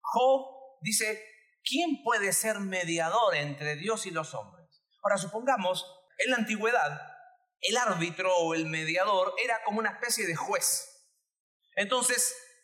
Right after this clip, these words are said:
si dos personas tenían un problema, vamos a suponer que Jorge, eh, me acordé, y Noé, Jorge y Noé tienen un problema, ¿ok? Entonces ellos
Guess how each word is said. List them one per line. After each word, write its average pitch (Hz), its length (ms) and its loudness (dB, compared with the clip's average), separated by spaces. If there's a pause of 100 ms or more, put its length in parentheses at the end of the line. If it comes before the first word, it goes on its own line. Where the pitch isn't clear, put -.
(100)
si 214 200 2
dos 320 200 4
personas 277 400 0
tenían 254 300 2
un 220 120 2
problema, 214 480 2
vamos 190 240 2
a 156 440 4
suponer 165 300 -2
que 156 280 -2 (460)
Jorge, 262 280 2
eh, - 840 -8
me 107 80 -10
acordé, - 320 -20
y - 480 -8 (320)
Noé, 220 580 2 (440)
Jorge 254 340 2
y 226 40 -2
Noé 240 180 2
tienen 233 260 -2
un 196 120 0
problema, 131 520 -2 (540)
¿ok? - 160 -4 (880)
Entonces 269 480 2 (120)
ellos 254 460 0